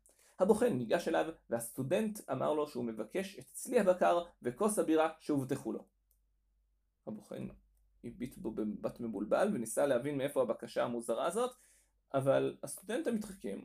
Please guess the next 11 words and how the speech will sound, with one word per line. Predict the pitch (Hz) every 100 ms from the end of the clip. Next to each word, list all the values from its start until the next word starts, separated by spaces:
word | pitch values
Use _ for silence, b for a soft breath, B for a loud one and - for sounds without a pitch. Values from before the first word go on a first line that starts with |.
| - _ _ -
הוציא | 214 359
מהתיק | 330 - 208 208
שלו | 190 180
ספר | - 311 359 285
מרופט | 208 185 147 135 - _ _
שבו | - 214 220
רשומים | 214 190 190 196
כל | - 254
החוקים | 240 190 190 180
של | 160
האוניברסיטה. | 156 147 135 123 120